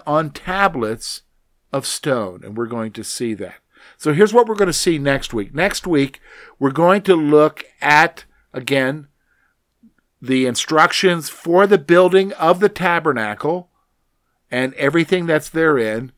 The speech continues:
And then we're also going to see the establishment of the priesthood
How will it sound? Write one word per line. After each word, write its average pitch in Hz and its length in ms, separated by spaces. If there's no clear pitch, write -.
And 147 160
then 185 180
we're 175 140
also 226 420
going 208 280
to 185 100
see 185 260
the 156 160
establishment 202 1000
of 165 180
the 165 100
priesthood 110 840